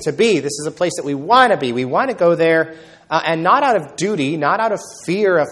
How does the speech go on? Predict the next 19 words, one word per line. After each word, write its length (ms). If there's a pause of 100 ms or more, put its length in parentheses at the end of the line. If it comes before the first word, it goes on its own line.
(140)
punishment. 680 (960)
We 100
want 220
to 60
go 320
there 160
because 320
we 100
can 160
see 340
this 540
is 160
what 160
it 240 (160)
looks 380
like 260
to 100 (120)
truly 640 (260)
live. 680